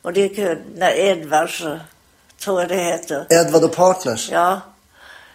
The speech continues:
Speaker 1: jättebra.
Speaker 2: Ja, de var bra.
Speaker 1: Ja, det var de. Och då skulle han tagit ut med Eva som skötte om det. Men han ville upp och titta på mig och jag såg ut. Han satt här och åt med oss.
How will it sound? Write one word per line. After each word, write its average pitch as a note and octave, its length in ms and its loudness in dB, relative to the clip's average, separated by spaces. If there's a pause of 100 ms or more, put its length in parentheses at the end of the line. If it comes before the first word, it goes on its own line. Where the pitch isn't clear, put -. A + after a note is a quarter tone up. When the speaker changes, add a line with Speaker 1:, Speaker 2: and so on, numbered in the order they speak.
Speaker 1:
jättebra. F3+ 920 0 (880)
Speaker 2:
Ja, C#3+ 200 6
de F3+ 160 4
var G#3 80 8
bra. A#2+ 420 2
Speaker 1:
Ja, F3+ 280 6
det G3 100 0
var F#3 220 4
de. E3+ 240 0 (920)
Och F#3+ 240 0
då G3 120 2
skulle G3+ 260 0
han G3 160 6
tagit G3 400 0
ut F3+ 220 0
med F3 140 2
Eva G3 300 4
som E3 160 -8
skötte F#3+ 340 0
om F#3 220 0
det. E3+ 180 0 (460)
Men G#3 100 -2
han F#3 120 4
ville F#3 120 0
upp G3+ 180 0
och F#3 120 -6
titta G3 340 0
på F3+ 120 -12
mig F#3+ 260 2
och F3+ 80 -2
jag E3 220 0
såg G3+ 220 -4
ut. G3 280 -2 (840)
Han G3 100 -6
satt F#3+ 340 2
här F3+ 140 2
och F3 140 2
åt F3 200 0
med D#3+ 160 -4
oss. - 400 -4